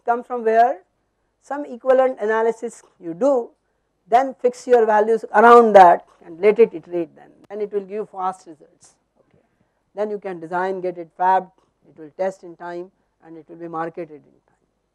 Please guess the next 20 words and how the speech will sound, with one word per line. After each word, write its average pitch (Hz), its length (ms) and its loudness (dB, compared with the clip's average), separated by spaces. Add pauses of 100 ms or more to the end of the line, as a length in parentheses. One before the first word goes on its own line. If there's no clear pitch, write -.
Is 147 80 -20
that 156 200 -20
correct? 208 200 -20 (1080)
Is 147 80 -20
that 165 200 -20
correct? - 200 -20
So, 202 140 -8
please 247 300 -6
remember 220 500 -2
why 214 320 2
I 214 40 -2
keep 220 280 -14
telling 208 220 -8
you 202 60 -10
all 190 140 -8
this, 202 180 -4
why 233 340 4
analysis 220 520 -2
is 208 140 -20 (100)
so 208 280 -6